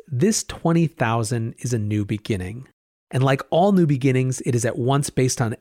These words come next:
everything that came before, and at the same time,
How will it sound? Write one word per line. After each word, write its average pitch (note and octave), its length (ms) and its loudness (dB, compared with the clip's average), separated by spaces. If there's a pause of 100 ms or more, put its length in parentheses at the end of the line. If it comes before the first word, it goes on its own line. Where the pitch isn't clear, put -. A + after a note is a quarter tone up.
(120)
everything F3 520 2
that C3 120 -2
came C3 260 0
before, D3 640 0 (340)
and D3 140 0
at F3 80 -2
the - 80 -4
same E3+ 440 0
time, E3+ 480 0